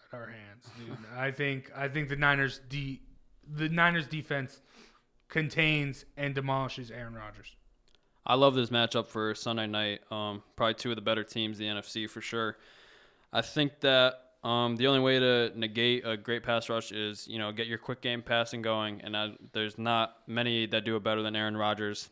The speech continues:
Speaker 3: That's why I think that the Packers will have a little bit of success against the forty-niners, and, uh, I'm gonna go Packers to win in this one. I just think that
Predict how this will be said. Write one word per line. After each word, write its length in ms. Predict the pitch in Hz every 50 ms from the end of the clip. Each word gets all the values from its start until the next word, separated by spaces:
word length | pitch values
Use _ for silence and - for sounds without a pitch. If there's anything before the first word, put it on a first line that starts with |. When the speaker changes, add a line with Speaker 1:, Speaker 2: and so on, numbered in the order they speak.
| -
Speaker 3:
That's 160 | - 117 - -
why 140 | 120 113
I 40 | 113
think 220 | 113 - 120 107 -
that 160 | 117 110 110
the 60 | -
Packers 580 | - - 135 123 123 123 127 123 120 120 113 -
will 140 | 110 113 113
have 340 | 117 113 110 110 107 107 113
a 40 |
little 140 | 120 127 123
bit 140 | 123 123 120
of 80 | 110 -
success 640 | - - 120 - - - 131 127 127 - - -
against 240 | 117 117 120 113 -
the 60 | 117
forty-niners, 720 | - 120 120 117 113 113 113 110 110 110 110 107 - - -
and, 120 | 107 107
uh, 240 | 104 104 104 101 101 104 _ _ _ - - - _ _ -
I'm 120 | - 127
gonna 120 | 139 135 135
go 120 | 135 135
Packers 420 | 131 - 131 135 135 - 131 117 -
to 80 | 117
win 180 | 110 113 113 110
in 60 | 107
this 220 | 110 113 110 -
one. 200 | 107 101 101 101 -
I 140 | - 107 107
just 200 | 107 110 - -
think 220 | 117 113 107 -
that 300 | - 107 104 101 95 -